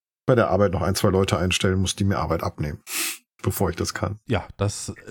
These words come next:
Speaker 2: das kenne ich tatsächlich. Was, was natürlich auch ein legitimer Punkt ist, ähm, du musst Lust drauf haben. Immer, es ist ein bisschen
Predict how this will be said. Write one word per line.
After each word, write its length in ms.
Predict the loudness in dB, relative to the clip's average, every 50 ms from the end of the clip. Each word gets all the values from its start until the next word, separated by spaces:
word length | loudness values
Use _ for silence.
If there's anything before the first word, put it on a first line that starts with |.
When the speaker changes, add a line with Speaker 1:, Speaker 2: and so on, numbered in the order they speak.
| -10 -6
Speaker 2:
das 220 | -4 -4 -4 -2
kenne 260 | 0 0 0 2 2 0
ich 80 | 0
tatsächlich. 460 | -2 -2 0 0 0 0 0 -2 -4 -6 -14 -18 -14 -10 -10 -10 -6
Was, 340 | 0 0 0 0 0 0 0
was 140 | 0 0 0
natürlich 500 | -4 -2 -2 0 2 2 2 0 2 2
auch 160 | 0 0 2
ein 140 | 0 0 0
legitimer 580 | 0 0 0 0 -2 -2 -2 0 0 2 0 0
Punkt 440 | 0 -2 -2 -2 -2 -4 -8 -16 -6 _
ist, 360 | 0 0 0 0 -4 -12 -18 _ _ _ _ _ _ _ _ _ _
ähm, 560 | 0 2 4 4 2 2 2 0 -2 -2 -4 -6 _ _ _ _ _ _ _
du 60 | 0 2
musst 200 | 2 2 2 0
Lust 200 | 0 0 0 -4
drauf 160 | -6 -6 -6
haben. 300 | -6 -6 -6 -8 -14 -20 _
Immer, 160 | _ -4 -4 -4 -4
es 140 | -6 -6 -2
ist 260 | -2 -4 -2 0 -2
ein 240 | -2 -2 -2 -6 _ _ _
bisschen 760 | -2 -2 -2 -4 -10 -8 -4 -2 -2 -2 -2 -4 -4 -6